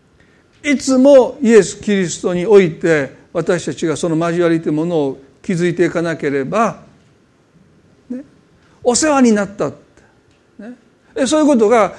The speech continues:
簡単に私たちをつなぐ帯に変わっていってしまう。ですね。恩義を感じることは非常に大切です。でもやっ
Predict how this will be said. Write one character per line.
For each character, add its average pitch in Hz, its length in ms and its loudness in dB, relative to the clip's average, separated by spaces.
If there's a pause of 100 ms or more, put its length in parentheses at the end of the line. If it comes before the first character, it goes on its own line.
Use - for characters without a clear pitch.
(140)
簡 294 280 2
単 262 380 0
に 247 280 -2 (480)
私 190 340 -2
た 165 120 -2
ち 175 160 -4
を 160 160 0
つ 165 140 -10
な 170 200 -4
ぐ 202 500 -2
帯 190 220 2
に 147 100 -2
変 175 160 -10
わ 175 80 -6
っ 170 40 -6
て 170 140 -10
い - 20 -10
っ - 40 -10
て 147 120 -12
し - 140 -14
ま 123 100 -12
う。 - 40 -20 (1300)
で - 60 -20
す - 40 -20
ね。 240 160 -12 (960)
恩 320 280 8
義 277 120 10
を 214 60 10
感 226 220 2
じ 226 80 2
る 220 80 0
こ 226 100 0
と 294 100 2
は 240 80 2
非 - 200 -6
常 214 120 6
に 196 60 0
大 165 200 -2
切 143 260 -8
で 120 140 -14
す。 - 180 -20 (840)
で 294 80 0
も 285 120 6
や 269 80 6
っ 254 80 -8